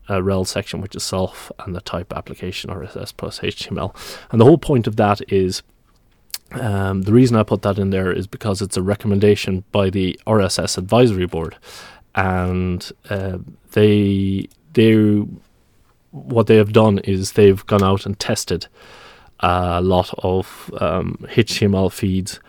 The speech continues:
and have given, um, given recommendations. And their recommendation is that you can identify, an R S S feed can identify its own U R L using an Atom link,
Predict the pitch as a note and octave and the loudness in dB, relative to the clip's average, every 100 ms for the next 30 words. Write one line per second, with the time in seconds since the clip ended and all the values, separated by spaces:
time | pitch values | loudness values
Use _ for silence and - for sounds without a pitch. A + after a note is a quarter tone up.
0 | - _ - G#2+ F#2 F#2 - _ _ _ | -20 _ -12 -6 -2 -2 -6 _ _ _
1 | _ _ - G#2 F2+ G2 A2+ G2 F#2+ F2+ | _ _ -4 -2 -2 -2 0 2 0 -2
2 | _ _ _ _ - G#2+ F#2+ F2+ F2+ F#2+ | _ _ _ _ -14 -8 -6 -6 -6 -8
3 | _ _ _ - - A2 G2 G2 - G2+ | _ _ _ -16 -4 -2 0 0 0 -2
4 | F#2 F#2+ F#2 - - - G#2+ G2+ A2 G2+ | -2 0 -2 -4 -12 -6 0 4 6 6
5 | - G#2 G2 F#2+ F#2+ - F#2 F#2 - - | 2 0 0 0 -2 -2 -4 -6 -8 -10
6 | F#2+ - G2 F#2 A#2 A2+ - G2+ F#2 G2 | -10 -6 -4 -2 -2 -2 -4 -2 -2 -4
7 | - - - - - - G2 F#2+ A#2+ A2+ | -10 -20 -20 -20 -20 -8 -4 2 4 4
8 | - G#2 - G#2 G2+ - F#2+ F#2+ F#2+ G#2+ | 2 -2 -2 -2 -2 -4 -2 0 2 0
9 | G#2 F#2+ F#2 - - B2+ C#3 A2 F2+ F2 | 2 0 0 0 4 6 8 6 4 2
10 | F2 F2 F#2+ G2 F#2+ G#2 A2 - F#2 F2+ | 0 0 -2 -2 0 0 0 0 -2 -2
11 | E2+ - | -6 -12